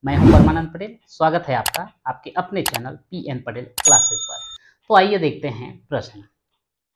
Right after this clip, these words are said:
इन परिमेय संख्याओं को संख्या रेखा पर निरूपित कीजिए। यहाँ पर जो परिमेय संख्या दिया गया है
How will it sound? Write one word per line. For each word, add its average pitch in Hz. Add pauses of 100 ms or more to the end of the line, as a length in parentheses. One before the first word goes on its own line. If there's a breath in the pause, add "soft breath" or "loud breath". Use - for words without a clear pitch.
(1600)
इन 269 (120)
परिमेय 202
संख्याओं 165
को 175 (220)
संख्या 214
रेखा 175 (100)
पर 135 (260)
निरूपित 175
कीजिए। 107 (600)
यहाँ 175
पर 226
जो 196
परिमेय 160
संख्या 147
दिया 123
गया 113
है 139